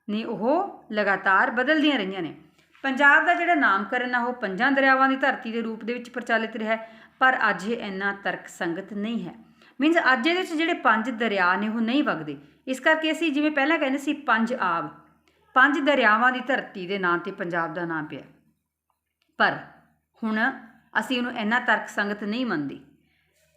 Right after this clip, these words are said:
ਤਰਕ ਸੰਗਤ means ਸਹੀ ਨਹੀਂ ਮੰਨਦੇ। ਸਹੀ ਨਾ ਮੰਨਣ ਦਾ ਮਤਲਬ, ਕਿਉਂਕਿ ਹੁਣ ਇਸ ਟਾਈਮ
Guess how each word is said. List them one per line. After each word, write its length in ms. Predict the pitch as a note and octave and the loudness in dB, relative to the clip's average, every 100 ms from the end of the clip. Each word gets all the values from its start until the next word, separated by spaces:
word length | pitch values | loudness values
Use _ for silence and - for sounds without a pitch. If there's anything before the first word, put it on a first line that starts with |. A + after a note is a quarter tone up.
| _ _ _ | _ _ _
ਤਰਕ 200 | A#3 B3+ | 2 2
ਸੰਗਤ 280 | - C#4+ D4 | 2 2 4
means 280 | D4 E4 F4 | 4 2 0
ਸਹੀ 360 | - A3 B3 | -2 0 0
ਨਹੀਂ 220 | B3 B3 C4+ | 0 0 0
ਮੰਨਦੇ। 340 | E3+ C3+ - - _ _ _ _ _ _ _ _ _ _ | -2 -4 -10 -20 _ _ _ _ _ _ _ _ _ _
ਸਹੀ 260 | - G#3+ A3+ | -8 -4 -2
ਨਾ 140 | B3+ | 0
ਮੰਨਣ 220 | A#3+ B3 | 0 0
ਦਾ 80 | C4+ | 2
ਮਤਲਬ, 300 | C4+ D#4 D4+ | 0 0 -2
ਕਿਉਂਕਿ 220 | D4+ C#4 | -2 -2
ਹੁਣ 360 | D#4+ B3 C#4+ D4+ - B3 | -2 0 2 0 0 2
ਇਸ 60 | D#4 - | 2 0
ਟਾਈਮ 220 | C4+ A3 | -2 -2